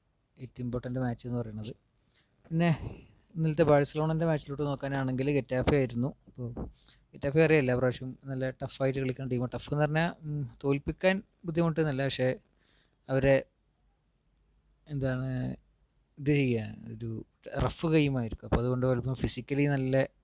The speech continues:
ഏഹ്, ടൈ-, ടൈറ്റായിട്ടുള്ള മത്സരങ്ങളായിരിക്കും ഉണ്ടാവല്. അതുകൊണ്ട് തന്നെയാണ് മാച്ചിന് മുന്നേ, ഏഹ്, ഫാൻസിനെ എല്ലാവരും പലപ്പോഴും, ആ,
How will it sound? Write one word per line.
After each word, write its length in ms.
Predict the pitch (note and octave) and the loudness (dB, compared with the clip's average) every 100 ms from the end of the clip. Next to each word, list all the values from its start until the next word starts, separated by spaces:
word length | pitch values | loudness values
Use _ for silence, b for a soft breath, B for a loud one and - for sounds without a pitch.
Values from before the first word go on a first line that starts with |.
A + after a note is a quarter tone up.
| _ _ _ | _ _ _
ഏഹ്, 280 | D3+ C#3 C3 A#2+ | -10 -6 -6 -6
ടൈ-, 220 | C3 - | -8 -8
ടൈറ്റായിട്ടുള്ള 560 | - B2+ C3+ C3 C3 C3 | -6 -6 -4 -4 -2 -2
മത്സരങ്ങളായിരിക്കും 800 | B2 - B2+ B2 B2+ A#2+ - A#2+ | -2 -2 -4 0 0 0 -2 -4
ഉണ്ടാവല്. 360 | G#2 G#2 G2 - _ B B B _ | 0 -2 -4 -10 _ B B B _
അതുകൊണ്ട് 280 | - B2 C3+ | -2 2 4
തന്നെയാണ് 260 | D3 D3+ | 4 6
മാച്ചിന് 300 | D3 C#3 C3 | 4 2 0
മുന്നേ, 220 | C#3 C3+ C#3 C3+ C3 - | 0 2 2 2 0 -2
ഏഹ്, 160 | C#3 C3 | -2 2
ഫാൻസിനെ 420 | C3 C3 - C#3 | 2 0 0 0
എല്ലാവരും 360 | C3+ C3+ C3+ C3+ | 4 6 6 4
പലപ്പോഴും, 420 | C3 - C3 C3 | 6 6 4 2
ആ, 80 | C3+ | 0